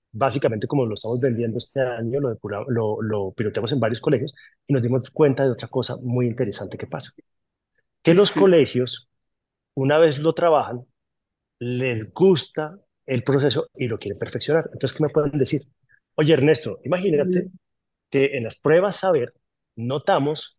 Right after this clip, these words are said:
Speaker 1: que hay un saber que se ve en octavo donde los niños fallaron. Entonces,
Speaker 2: Ujú.
Speaker 1: ajustemos eso en octavo para que los niños, los próximos niños que lleguen a octavo,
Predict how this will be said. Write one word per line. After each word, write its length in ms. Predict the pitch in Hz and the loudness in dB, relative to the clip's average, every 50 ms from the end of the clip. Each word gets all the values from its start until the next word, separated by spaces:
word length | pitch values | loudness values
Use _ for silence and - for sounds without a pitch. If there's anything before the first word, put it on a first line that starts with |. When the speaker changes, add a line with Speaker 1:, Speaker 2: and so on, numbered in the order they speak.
| _ _ | _ _
Speaker 1:
que 120 | - - 131 | -8 -6 -4
hay 160 | 117 113 131 | -4 -2 -2
un 200 | 147 143 135 143 | -2 -2 -4 -4
saber 500 | - - 151 156 147 139 107 113 - - _ _ _ _ _ _ _ _ _ _ _ | -4 -2 -2 0 0 0 0 -2 -6 -12 _ _ _ _ _ _ _ _ _ _ _
que 100 | - 131 | -4 -4
se 120 | - - 113 | -2 -2 -4
ve 80 | 107 104 | -4 -4
en 80 | 120 | -4
octavo 680 | 123 - - - 156 135 120 131 147 165 - - _ _ _ _ _ - | -6 -8 -4 -2 0 2 2 0 0 -2 -6 -14 _ _ _ _ _ -6
donde 180 | 131 120 110 107 | -4 -4 -4 -4
los 80 | 104 - - | -6 -8 -10
niños 200 | 98 107 117 - | -10 -10 -8 -8
fallaron. 360 | - 135 160 190 - 139 - - _ _ _ _ _ _ _ _ _ _ _ _ _ _ _ _ _ _ _ _ _ _ | -8 -6 -6 -6 -8 -10 -16 -20 _ _ _ _ _ _ _ _ _ _ _ _ _ _ _ _ _ _ _ _ _ _
Entonces, 360 | - 170 180 156 147 - 208 | 0 0 2 2 0 2 2
Speaker 2:
Ujú. 60 | 214 | 4
Speaker 1:
ajustemos 920 | 214 220 214 208 208 160 110 202 208 190 196 202 202 240 240 226 202 160 196 | 4 6 4 4 2 0 -2 -2 -2 -2 0 2 4 4 4 4 4 4 4
eso 240 | 196 - - 190 185 | 4 4 4 6 6
en 60 | 180 | 6
octavo 540 | 175 160 - - - 208 180 151 139 143 143 | 6 4 2 0 2 4 4 6 4 4 2
para 180 | - 151 143 - | 2 2 0 0
que 100 | - 139 | 0 -2
los 140 | 123 120 117 | -4 -2 -2
niños, 460 | 135 156 180 202 214 185 - - - _ _ _ | 0 0 0 0 0 0 -4 -8 -14 _ _ _
los 140 | - 127 - | -14 -14 -6
próximos 360 | - 185 190 - - 208 190 | -2 -2 -2 0 0 -2 -2
niños 200 | 147 151 160 - | -2 -2 -2 -2
que 100 | - 170 | -4 -4
lleguen 260 | 131 131 120 151 156 | -4 -4 -2 -2 -2
a 20 | 170 | -4
octavo, 480 | 165 - - 196 175 120 127 151 165 | -4 -4 -2 -2 0 0 -2 -6 -8